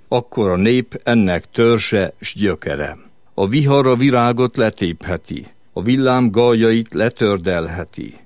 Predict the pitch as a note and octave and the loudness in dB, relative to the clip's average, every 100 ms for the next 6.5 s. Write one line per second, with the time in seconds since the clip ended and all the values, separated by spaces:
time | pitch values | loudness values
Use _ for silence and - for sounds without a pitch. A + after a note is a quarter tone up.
0 | - F#2+ A2 - A2 A2 A2 G2+ A2 A#2 | -6 -2 0 0 0 2 0 2 0 0
1 | B2 A#2+ G#2+ F#2 E2+ - A2 A2+ A#2+ C3 | 0 2 2 0 -2 -2 0 2 2 0
2 | - - - - - - - E2+ - A2+ | -8 -20 -20 -20 -18 -8 -4 -4 0 0
3 | A2 A#2 - A#2 A#2+ F2+ D#2+ E2 D2+ - | 2 -2 -2 0 0 0 -2 -4 -4 -4
4 | D#2 C2+ - - - - - A2 G#2 G#2 | -4 -4 -10 -20 -20 -12 -4 0 0 0
5 | - A#2+ G2 A#2+ G2+ G2+ F#2+ F#2 F2 G2+ | -2 -4 -4 -2 0 0 -2 -2 0 0
6 | G#2+ - A2+ - | 0 -2 -6 -6